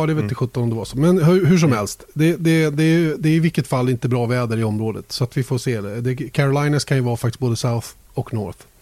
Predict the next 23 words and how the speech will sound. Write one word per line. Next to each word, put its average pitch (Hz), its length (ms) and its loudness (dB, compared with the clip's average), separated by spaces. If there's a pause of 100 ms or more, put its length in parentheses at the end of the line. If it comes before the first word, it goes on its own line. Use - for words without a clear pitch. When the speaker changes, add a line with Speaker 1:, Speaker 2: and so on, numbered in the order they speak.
(600)
Speaker 2:
Precis. - 460 -6 (260)
Speaker 1:
Ehm, 120 540 0 (140)
hur 190 160 2
gick 196 160 2
det 202 80 0
till 233 220 0
det 165 60 0
där? 117 120 -2
Du 139 80 0
har 190 100 4
lite 190 280 0
fakta 196 360 0
runt 151 220 2
omkring, 165 440 2
eh, 123 220 2
den 131 160 0
här 139 60 0
operationen 160 720 0
som 135 180 2
de 123 220 2
drog 127 240 2
igång 139 320 2
där, 107 380 -2